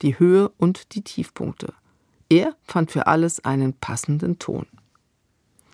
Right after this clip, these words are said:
Auf dem Tag heute vor vierhundertneunzig Jahren lag dann leider kein Glück.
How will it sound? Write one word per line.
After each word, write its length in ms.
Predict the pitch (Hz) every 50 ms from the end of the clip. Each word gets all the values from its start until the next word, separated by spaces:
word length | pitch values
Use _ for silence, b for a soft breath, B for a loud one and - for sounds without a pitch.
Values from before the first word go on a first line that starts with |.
| b b b b b b b b b b b b b b b b b
Auf 120 | - 175 -
dem 160 | 240 220 -
Tag 320 | 208 220 233 240 - -
heute 360 | 202 208 226 240 - 190 156
vor 300 | 139 - - 147 143 139
vierhundertneunzig 840 | 139 - 180 180 170 160 147 135 135 147 139 139 139 - 147 131 - 139
Jahren 420 | 135 139 143 160 175 185 190 180
lag 220 | 165 165 185 196 _
dann 160 | - - 190
leider 320 | 185 180 175 170 - 170 -
kein 340 | - - - 151 - - - _
Glück. 380 | - - - _ _ _ _